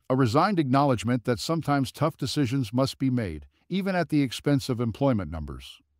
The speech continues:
It's a delicate balancing act for Powell and the Fed. While they strive to rein in inflation, they must navigate the human cost of their actions. As history has shown, the road to lower inflation often comes at the expense of widespread job losses.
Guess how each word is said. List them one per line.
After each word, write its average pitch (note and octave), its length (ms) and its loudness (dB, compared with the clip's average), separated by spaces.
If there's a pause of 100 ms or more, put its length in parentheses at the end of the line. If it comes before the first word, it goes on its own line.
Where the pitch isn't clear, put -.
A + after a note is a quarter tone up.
(180)
It's D3 140 -2
a D#3+ 60 4
delicate G3 500 2
balancing E3 560 0
act C3+ 240 -2
for C3 160 0
Powell D3+ 460 2
and B2+ 140 2
the B2 40 0
Fed. G2 360 -2 (440)
While F3+ 220 6
they F3+ 140 4
strive E3+ 380 4
to C#3+ 100 2
rein C#3+ 260 4
in C#3+ 100 6
inflation, B2+ 640 0 (140)
they A2 100 0
must A#2+ 280 0
navigate B2 520 2
the G2 80 -6
human C#3+ 360 2
cost B2 360 0
of A2 120 -2
their A2 160 0
actions. E2+ 580 -6 (400)
As C3 220 -2
history E3 380 2
has C3+ 140 4
shown, G#2+ 460 0 (100)
the A#2+ 80 -4
road E3 360 6
to D3+ 100 0
lower D#3 340 4
inflation C#3 560 -2
often D3+ 360 -2
comes C#3 360 -2
at A#2+ 140 -2
the C3 120 -2
expense C#3 440 -4
of A2+ 140 -4
widespread C3 540 0
job A2+ 300 -2
losses. D#2+ 580 -8